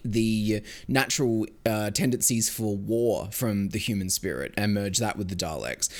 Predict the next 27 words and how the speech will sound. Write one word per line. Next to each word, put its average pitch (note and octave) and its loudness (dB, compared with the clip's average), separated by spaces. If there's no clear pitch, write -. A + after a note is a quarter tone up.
But C3+ 4
instead, A#2+ 4
he A2+ 4
ends G#2 0
up F#2 -4
getting, F#2+ -2
obviously, G#2+ 0
everything, G#2 -2
including G2+ 0
our G2 -4
empathy A2 -2
and F#2 -2
our, F#2 -4
uh, F2+ -4
sympathies A2+ 2
for F2+ -4
other F2 -4
things A#2 0
and F#2 -2
whatnot. - -8
And A#2 4
so A2+ 4
he A#2+ 2
starts - 2
experiencing B2 2
the G#2+ 0
full G#2 0